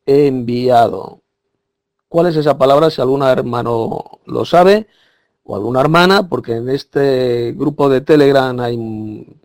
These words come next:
muchos miembros, tanto varones como hembras, ¿qué palabra es la que aparece en casi todas las versiones bíblicas y que yo he traducido como enviado? A ver si algún hermano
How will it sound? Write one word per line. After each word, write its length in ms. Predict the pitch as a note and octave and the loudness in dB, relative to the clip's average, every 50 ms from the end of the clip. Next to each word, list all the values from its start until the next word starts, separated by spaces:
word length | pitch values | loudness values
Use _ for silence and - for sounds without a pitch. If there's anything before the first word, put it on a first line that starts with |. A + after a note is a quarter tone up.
| _ _ _ | _ _ _
muchos 380 | - A#2 B2+ B2 - D3 C#3 | -14 -12 -10 -4 -2 -2 0
miembros, 420 | D3 E3+ E3+ E3+ F3 F#3+ F#3 - - | 2 2 2 4 4 2 2 0 -4
tanto 300 | C3 B2 B2 A2 - A2+ | -10 -10 -10 -8 -6 -6
varones 320 | A2+ B2 B2+ B2+ A#2+ - | -4 -4 -4 -6 -8 -10
como 200 | - C#3+ D#3+ E3+ | -6 -2 0 2
hembras, 380 | F3+ F3+ F3 F#3 F#3 F#3 - _ _ _ _ _ _ _ _ _ _ _ - | 4 6 6 4 4 4 0 _ _ _ _ _ _ _ _ _ _ _ -2
¿qué 140 | - B3 - | -2 -2 0
palabra 680 | - G#3+ F#3 F#3 F#3+ G3 G3 G3+ G3+ G3 F#3+ - _ _ _ _ - | 2 4 4 6 6 6 6 6 4 4 2 -2 _ _ _ _ 0
es 220 | - E3+ F3 E3+ E3+ | 2 4 4 4 4
la 260 | E3+ E3 D#3 D3+ D3+ | 4 4 4 4 4
que 80 | D#3 | 4
aparece 440 | C#3+ C#3 - C3+ D#3 D#3+ D#3 - E3 | 2 4 4 4 4 4 4 4 2
en 120 | D#3+ D3 C3+ | 0 0 0
casi 280 | - C3 B2 C#3 B2+ | -2 -2 0 0 -2
todas 200 | - D#3 C#3+ C#3+ | 0 2 4 4
las 100 | C#3 B2+ | 4 4
versiones 400 | B2 A#2 - - D3 C3+ B2+ A#2+ | 2 2 0 -2 -2 -2 -2 -2
bíblicas 560 | B2 C#3 C3+ C#3+ C#3+ D3 D3+ D3 C#3+ - - _ _ _ _ _ | -2 0 0 0 2 4 4 2 2 0 -4 _ _ _ _ _
y 160 | - C3 C3 | -2 -2 -2
que 160 | C3 - D3 C#3+ | 0 2 2 4
yo 100 | D3 D#3 | 6 4
he 60 | D#3 | 4
traducido 500 | D#3 D3 C3 A#2 A#2 - C#3+ C#3 C3+ C3 | 4 4 2 2 2 0 0 0 0 0
como 220 | - - B2+ A#2+ | -2 -4 -6 -6
enviado? 440 | A2+ G#2 G#2+ G#2 - - - - _ _ _ _ - | -4 -2 0 0 0 0 -2 -8 _ _ _ _ 0
A 80 | A#2+ | 0
ver 100 | A#2+ C3 | 2 2
si 80 | - D3 | 2 2
algún 220 | C3+ C3+ B2+ B2+ | 2 2 2 0
hermano 460 | A#2+ B2 C3 C#3+ D3+ E3 F3 - - | -2 -2 0 -2 0 -2 -2 -4 -8